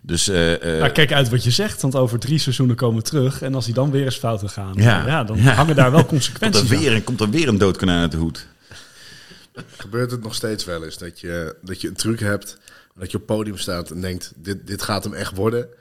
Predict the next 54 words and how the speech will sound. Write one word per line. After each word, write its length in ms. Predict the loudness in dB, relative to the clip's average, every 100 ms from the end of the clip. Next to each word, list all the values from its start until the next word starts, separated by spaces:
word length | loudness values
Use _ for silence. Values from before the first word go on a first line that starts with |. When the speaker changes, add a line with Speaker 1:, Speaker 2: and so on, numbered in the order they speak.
| _ _ _ _
Speaker 3:
En 100 | -10
dat 140 | -8
de 60 | -6
climax 520 | 0 0 0 -6 -10
gewoon 480 | -10 -8 -8 -10 -14 _ _ _ _ _
in 120 | -10
elkaar 300 | -8 -6 -4
stort. 280 | -6 -8 -6
Speaker 1:
Ja, 80 | -4
ik 100 | -2
zat 180 | -4 -4
er 60 |
toen 100 | -6
straks, 400 | -2 -2 -2 -6 -10
voordat 320 | -8 -6 -2
jullie 160 | 0
hier 120 | 0 0
kwamen, 360 | 4 4 4
ook 80 | 2
wel 120 | 0
echt 160 | -2 -2
over 180 | 0 2
na 240 | 4 4
te 120 | 4
denken: 280 | 2 2 0
van, 220 | -4 -4
"Oh 160 | -6 -8
ja, 100 | -8
heb 160 | -8
ik 60 | -8
dat, 220 | -8 -8
eh, 180 | -8 -6 -6 -8 -8
eh, 80 | -10 -14
nog 220 | -14 -10 -8
wel 100 | -8
eens 140 | -8 -8
gehad?" 440 | -8 -4 -4 -4
Zeker. 760 | -6 -2 0 0 0 -8 -12 -14 _ -20 -20 -20 -8
Zeker 460 | -2 0 0 -2
wel, 400 | -6 -6 -8 -12
ja. 420 | -4 -2 -2 -4 -14 _ _
En, 240 | -8 -6
en 220 | -6 -8 _ _ -14
als 160 | -8 -6
je 140 | -6
o-, 160 | -10 -14
op 120 | -12
het 120 | -12
podium 360 | 0 2 4 2
staat, 420 | 0 0 2 0
of, 420 | -2 -8 -12 -14 -8
het 120 | -4
is 140 | -2
vaak, 520 | -2 -2 -4 -6 -10